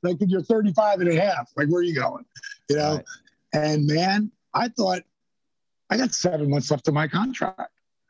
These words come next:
Speaker 1: I'm gonna go down that fucking power plant.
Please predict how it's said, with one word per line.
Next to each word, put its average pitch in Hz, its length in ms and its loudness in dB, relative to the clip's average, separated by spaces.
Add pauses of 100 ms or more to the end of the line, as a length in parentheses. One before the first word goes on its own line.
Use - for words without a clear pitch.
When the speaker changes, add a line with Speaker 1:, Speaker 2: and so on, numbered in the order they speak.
(680)
Speaker 1:
I'm 202 120 0
gonna 254 140 0
go 180 120 0
down 156 200 0
that 165 240 -2
fucking 180 260 -2
power 208 260 -2
plant. - 260 -6